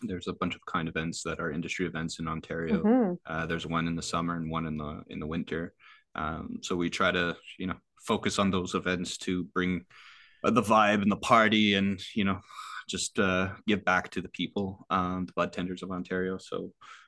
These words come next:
Speaker 1: watch
Speaker 2: Yeah.
Speaker 1: out for, uh, those events coming up. And other than that,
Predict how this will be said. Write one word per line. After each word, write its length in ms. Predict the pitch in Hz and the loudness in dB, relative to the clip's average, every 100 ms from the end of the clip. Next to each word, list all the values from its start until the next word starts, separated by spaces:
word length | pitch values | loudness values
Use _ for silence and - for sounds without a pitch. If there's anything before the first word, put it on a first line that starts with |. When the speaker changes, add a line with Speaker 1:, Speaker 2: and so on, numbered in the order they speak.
| _ - | _ 2
Speaker 1:
watch 200 | 95 202 | 6 8
Speaker 2:
Yeah. 80 | 98 | 6
Speaker 1:
out 140 | - | 2
for, 360 | - 107 104 104 | 4 6 8 8
uh, 180 | 104 | 6
those 220 | 101 104 104 | 6 2 2
events 240 | 107 104 | 0 0
coming 200 | 113 104 | 4 6
up. 200 | 135 - _ _ - | 4 2 _ _ -2
And 520 | 107 110 110 110 107 | 2 4 6 4 4
other 160 | 104 113 | 2 4
than 180 | 117 113 | 4 6
that, 280 | 131 135 | 4 2